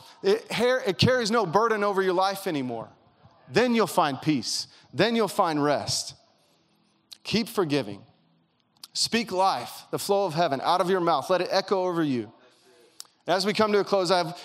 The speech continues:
one quick bonus well that I want to mention. Since we are in the relationship series, I wanted to, to toss this one in there. This is not a well that's specifically named, and it's actually multiple wells of the same kind.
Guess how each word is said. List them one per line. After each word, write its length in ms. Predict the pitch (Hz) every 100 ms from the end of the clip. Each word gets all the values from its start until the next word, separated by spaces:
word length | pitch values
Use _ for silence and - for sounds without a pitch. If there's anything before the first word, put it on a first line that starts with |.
| - -
one 240 | 170 214
quick 220 | - 220
bonus 440 | 147 170 185 160 -
well 180 | 156
that 80 | 143
I 60 | 143
want 140 | 143
to 40 | 135
mention. 400 | 135 - 104 104
Since 220 | - 135
we 80 | 175
are 120 | 175
in 60 |
the 80 | 170
relationship 560 | 156 156 156 151 - 143
series, 380 | - 139 123 127
I 20 |
wanted 220 | 139 135
to, 160 | 131 123
to 100 | -
toss 300 | 147 143 135
this 180 | 147 -
one 140 | 135 131
in 80 |
there. 100 | 127 117 - -
This 160 | 202
is 160 | 233 196
not 280 | 208 - -
a 60 | 180
well 200 | 165 185
that's 160 | 175
specifically 640 | - 170 - 190 143 147
named, 240 | 143 170 156
and 80 | 147
it's 160 | 143
actually 260 | 175 - 165
multiple 540 | 139 185 196 - 139
wells 400 | 123 117 104 - - - - _
of 140 | 151
the 80 | 151
same 300 | 147 170 151
kind. 400 | 135 156 110 107